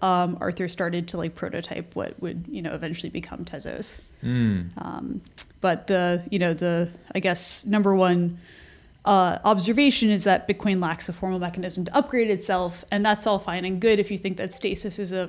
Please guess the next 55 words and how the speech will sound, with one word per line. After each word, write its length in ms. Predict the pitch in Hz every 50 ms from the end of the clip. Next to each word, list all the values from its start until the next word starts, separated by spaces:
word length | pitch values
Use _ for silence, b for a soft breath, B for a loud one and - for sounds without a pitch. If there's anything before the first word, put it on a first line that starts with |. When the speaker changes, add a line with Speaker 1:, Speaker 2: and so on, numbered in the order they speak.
| 175 -
Speaker 1:
a 60 | 214
benefit, 460 | 180 175 165 190 226 226 - 392 403 -
which 200 | 233 220 - -
some 160 | - 269 247
people 300 | 240 262 247 - 233 214
who 160 | 175 202 208
really 320 | 190 180 190 190 190 190 180
love 240 | 180 190 190 175 185
Bitcoin 440 | 185 156 - - 180 160 156 156
do. 420 | 156 220 214 160 156 175 214 233 233 B B B B B B B B
Um, 580 | - 214 208 208 202 196 196 190 180 180 180 - -
but 400 | 185 170 220 202 196 196 190 190
just 160 | - 214 208 -
looking 180 | 214 - 220
at 80 | 208 202
the 60 | -
technological 640 | 175 - 196 180 196 208 202 196 175 185 196 196
landscape 480 | 214 269 294 311 269 - - 233 226 226
in 80 | 208 196
two 160 | - 208 196
thousand 400 | 190 180 180 175 175 196 185 -
eight, 180 | - 196 180
two 100 | - -
thousand 320 | 185 190 170 175 170 175 185
nine, 380 | 214 240 254 240 220 202 185
like, 280 | 175 175 175 170 170 - B B B B B B B B - -
it 140 | - 220 233
wasn't 340 | 185 208 214 208 208 202 175
best 260 | 175 165 147 - -
in 120 | 160 170 175
class. 340 | - 196 165 165 160 -
There's 200 | - 202 190 180
been 120 | - 214 202
a 60 | 196
lot 260 | 185 180 175 175 170
of, 280 | 175 175 170 170 170 - -
um, 480 | - 185 170 165 160 156 170 170 208 -
there's 200 | - 202 196 196
been 120 | 214 196
a 60 | 196
lot 140 | 190 185 175
of 80 | 170 175
really 160 | 196 185 185
cool 240 | 185 - 214 202 190
innovation 440 | 185 170 170 175 165 175 - - 190
that's 160 | 170 175 -
happened 420 | - 170 165 - - 180 175 170
since, 420 | 175 - 381 349 277 220 208 214 -
and 240 | - 196 196 196 202
it's 140 | 180 -
been 160 | - - 196 196
a 60 | 185
struggle 380 | 190 - - 196 190 196 190 180
to 280 | 185 - - 190 185 170
cogently, 840 | 175 - - 202 208 175 196 196 - 214 196 190 180 170 180 196 190